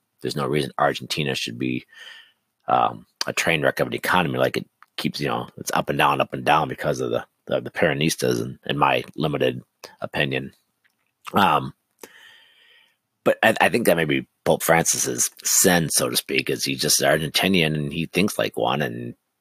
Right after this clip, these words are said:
doesn't really think like, he doesn't seem to be really knowledgeable about, <sighs> or doesn't really appreciate that, the, the horrors of, of communism. So he'd go to Cuba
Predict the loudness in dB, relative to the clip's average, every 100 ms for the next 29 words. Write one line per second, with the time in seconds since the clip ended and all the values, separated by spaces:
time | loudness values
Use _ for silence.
0 | _ -2 0 -2 -2 -6 -2 -2 -2 -8
1 | 0 2 2 0 0 2 4 4 4 0
2 | -2 2 4 2 0 -2 2 2 2 -2
3 | -10 -16 -16 -16 -18 -20 -20 _ _ _
4 | 0 0 0 -4 -2 -2 0 0 2 0
5 | 2 2 2 2 0 0 0 0 0 -4
6 | -6 -8 0 4 6 4 2 2 2 4
7 | 4 2 -2 -4 -2 0 0 0 -4 -8
8 | -10 -14 _ -6 -6 -4 -2 -2 -2 -6
9 | -6 0 2 4 2